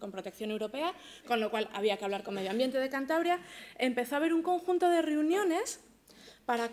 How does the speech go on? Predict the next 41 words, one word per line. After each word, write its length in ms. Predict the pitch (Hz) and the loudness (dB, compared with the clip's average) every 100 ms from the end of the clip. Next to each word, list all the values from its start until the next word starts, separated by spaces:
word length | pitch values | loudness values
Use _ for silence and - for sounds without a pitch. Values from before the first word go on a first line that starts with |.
| - | 0
coordinar 640 | 262 254 254 262 294 359 | 0 2 0 0 0 -2
todas 280 | 330 302 320 | 0 0 0
las 140 | 320 | -2
acciones 500 | 311 311 - 302 339 | -6 -6 -4 -2 -2
que 80 | - | -2
se 100 | 277 | -4
hacían 240 | 233 269 262 | -2 0 2
en 100 | 262 | 2
la 120 | 240 | 4
bahía 260 | 220 233 | 4 4
de 60 | 240 | 4
la 100 | 233 | 2
San-, 240 | 233 240 - | 0 -4 -6
de 160 | 220 226 | -6 -4
Santander 460 | 240 247 277 370 | -4 -4 -2 -2
con 100 | 269 | -2
el 60 | 214 | -4
fin 140 | 233 | -2
de 100 | 247 | -4
que 80 | 247 | -2
nadie 240 | 214 220 269 | -2 0 0
se 100 | 233 | 2
viera 240 | 226 247 | 4 4
especialmente 540 | - - 220 214 196 196 | 0 -6 -6 -2 -2 -2
afectado. 420 | 202 - - - - _ _ _ _ _ _ _ - - - - - - - - _ _ _ _ _ _ - | -8 -8 -10 -10 -18 _ _ _ _ _ _ _ -20 -20 -20 -20 -20 -20 -20 -20 _ _ _ _ _ _ 4
Esto 400 | 320 440 - 339 | 6 6 4 4
dio 140 | 302 | 4
lugar, 400 | 294 294 339 349 | 4 6 6 8
y 80 | 240 | 6
realmente 340 | 233 240 262 | 4 4 2
es 60 | 285 | 0
un 80 | 294 | 0
poco 200 | 302 285 | 2 4
el 180 | 233 220 | 4 4
caso 260 | 247 277 | 2 2
que 80 | 302 | 0
os 100 | 285 | -2
quería, 840 | - 285 294 277 262 262 254 254 - | 0 -2 0 0 0 0 0 -2 -4
eh, 640 | 226 220 226 220 220 226 | -2 0 2 2 0 -2
contar 360 | 226 226 254 269 | 0 2 4 6
hoy, 220 | 302 320 | 6 6